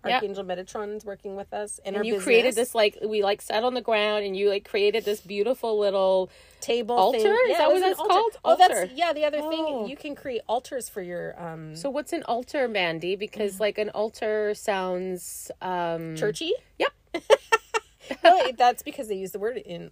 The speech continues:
Speaker 2: altar in the church. But an altar
Speaker 1: What
Speaker 2: is
Speaker 1: does it look like?
Speaker 2: it's literally just, um,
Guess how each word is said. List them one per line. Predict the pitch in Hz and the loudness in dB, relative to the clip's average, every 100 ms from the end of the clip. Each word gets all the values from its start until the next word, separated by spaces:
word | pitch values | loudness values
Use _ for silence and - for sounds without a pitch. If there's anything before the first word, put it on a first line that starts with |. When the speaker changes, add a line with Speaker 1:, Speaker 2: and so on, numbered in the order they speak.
| _ 170 | _ -14
Speaker 2:
altar | 160 170 - | -12 -12 -14
in | 160 165 | -14 -14
the | |
church. | 160 165 151 _ _ _ | -14 -16 -16 _ _ _
But | 185 226 196 - - - _ _ - | -4 -2 -2 -4 -12 -18 _ _ -6
an | 226 | -2
altar | 247 277 | -2 -2
Speaker 1:
What | 226 | -2
Speaker 2:
is | 202 | -2
Speaker 1:
does | 254 233 | 0 -2
it | 185 | -2
look | 196 - - | -4 -4 -8
like? | - | -8
Speaker 2:
it's | 233 - | -8 -8
literally | 262 277 302 294 294 262 | 2 4 4 0 -2 -4
just, | 220 214 - | -2 -2 -4
um, | 196 185 175 170 | -4 -4 -6 -12